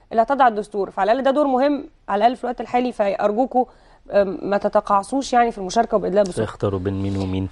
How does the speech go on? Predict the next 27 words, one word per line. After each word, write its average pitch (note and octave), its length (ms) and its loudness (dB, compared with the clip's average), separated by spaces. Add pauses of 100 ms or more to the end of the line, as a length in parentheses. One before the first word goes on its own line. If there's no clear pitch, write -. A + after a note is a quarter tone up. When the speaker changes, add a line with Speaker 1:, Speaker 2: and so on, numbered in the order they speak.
(200)
Speaker 1:
آه، G3+ 720 2
Speaker 2:
أحمد G2 260 -6
أبو F2+ 140 -4
الزحمة. - 380 -12 (240)
Speaker 1:
آه، G3+ 260 6 (480)
<laughs> C4+ 480 2
هنعمل G3+ 320 0
إيه F#3+ 100 -2
طيب؟ F3+ 240 -10 (500)
آه، G#3 120 6
خلينا A#3+ 440 6
ن-، A3 380 2
ننتقل A3 360 -2
للمقترحات G#3+ 1120 2
اللي A#3+ 100 -2
ليها B3+ 80 4
علاقة A#3 340 2 (140)
بتسليم F3+ 600 -2
السلطة A#3 500 2
لسلطة F3 680 -4
مدنية G3 500 0
منتخبة، C4 480 2 (240)
وفي D4+ 140 0
مقترحات C4 480 -2
كتيرة D4 380 0 (280)
عايزة A3+ 240 0
كده A#3+ 320 0